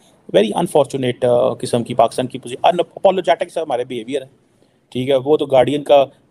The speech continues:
हो, उसने statement जारी कर दी, तो इन्होंने क्या, "चलो, असी भी कर दी, हों, अब तो लिखी गई है हमारी, अब तो करनी ही पड़ेगी।"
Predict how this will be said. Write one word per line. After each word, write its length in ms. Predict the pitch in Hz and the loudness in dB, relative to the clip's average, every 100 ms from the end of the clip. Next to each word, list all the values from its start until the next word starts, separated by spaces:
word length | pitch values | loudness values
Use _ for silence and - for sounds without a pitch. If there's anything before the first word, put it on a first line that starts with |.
| - | -2
हो, 160 | 120 | 2
उसने 200 | 131 147 | 0 -2
statement 420 | 131 131 120 135 127 | -4 -4 -2 -4 2
जारी 200 | 120 120 | 2 2
कर 180 | 117 | 0
दी, 180 | 110 107 - _ - | -2 -6 -14 _ -2
तो 100 | 135 | 0
इन्होंने 240 | 131 131 | 2 2
क्या, 140 | 127 127 | 4 2
"चलो, 180 | 127 | 4
असी 140 | 120 127 | 2 0
भी 100 | 127 | 0
कर 180 | 120 113 | 2 2
दी, 120 | 123 | 0
हों, 520 | 117 110 107 117 113 120 | 0 0 -2 -2 0 0
अब 80 | |
तो 80 | 123 | 2
लिखी 300 | 117 120 139 | 0 0 -2
गई 180 | 113 104 | 0 0
है 60 | 101 | -2
हमारी, 300 | 98 87 - _ _ _ _ | -4 -8 -12 _ _ _ _
अब 140 | 139 127 | 0 2
तो 100 | 135 | 0
करनी 300 | 120 131 139 | 2 0 0
ही 80 | 151 | -2
पड़ेगी।" 320 | 120 101 104 | -2 -4 -12